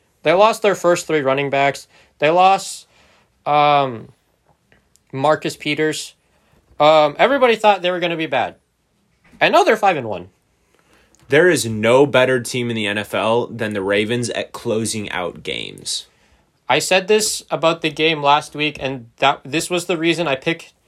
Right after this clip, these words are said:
Speaker 1: the Ravens over the Chargers. They have grit. They have determination. They won't stop.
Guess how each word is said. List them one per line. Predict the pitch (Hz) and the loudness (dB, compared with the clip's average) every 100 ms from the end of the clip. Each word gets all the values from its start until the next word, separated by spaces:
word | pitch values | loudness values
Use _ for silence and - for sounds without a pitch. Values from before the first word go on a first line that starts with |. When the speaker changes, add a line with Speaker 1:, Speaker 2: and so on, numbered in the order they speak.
| _ _ - | _ _ -4
Speaker 1:
the | 135 | -2
Ravens | 139 151 170 156 | 0 0 0 -2
over | 156 143 | -2 -2
the | 131 | -4
Chargers. | - 143 147 160 156 _ _ | 0 0 0 -4 -6 _ _
They | 135 160 | -2 0
have | 160 175 143 117 | 2 2 0 -6
grit. | 131 131 - _ _ | -2 -2 -2 _ _
They | 156 160 | -2 2
have | 180 180 | 2 0
determination. | 170 151 165 156 143 143 143 - 147 139 _ - | -6 -4 -4 -2 -2 -4 -4 -4 -6 -8 _ -20
They | 110 147 180 | -4 -2 0
won't | 135 143 160 - | 0 2 2 -2
stop. | - - 123 107 - | -12 -4 0 0 -2